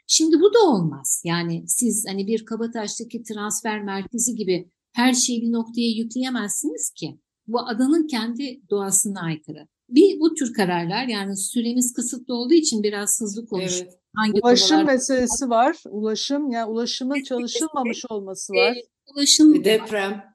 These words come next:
Speaker 1: Deprem var. Ee, yani öngörülen o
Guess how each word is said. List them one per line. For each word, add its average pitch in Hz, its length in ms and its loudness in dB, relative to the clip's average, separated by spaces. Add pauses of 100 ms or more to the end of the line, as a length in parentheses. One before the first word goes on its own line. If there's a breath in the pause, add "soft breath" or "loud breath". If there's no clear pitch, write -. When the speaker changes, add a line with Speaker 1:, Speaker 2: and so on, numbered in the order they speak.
(140)
Speaker 1:
Deprem 285 540 2
var. 226 360 -2
Ee, 202 40 -6
yani 220 680 -4
öngörülen 247 760 -4
o 214 140 -6